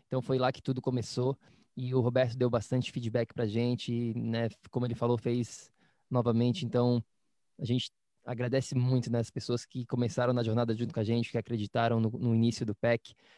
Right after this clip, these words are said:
E hoje a gente tá aqui conseguindo, en-, enfim, expandir pouquinho, pouquinho, né? A gente tá, tá, eu chamo aqui no um por cento do que,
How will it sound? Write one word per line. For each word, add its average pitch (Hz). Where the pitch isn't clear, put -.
E 113
hoje 123
a -
gente 117
tá 123
aqui 113
conseguindo, 113
en-, 139
enfim, 143
expandir 127
pouquinho, 143
pouquinho, 147
né? 143
A 117
gente 120
tá, -
tá, 113
eu 131
chamo 143
aqui 143
no 147
um 180
por 160
cento 170
do 139
que, 139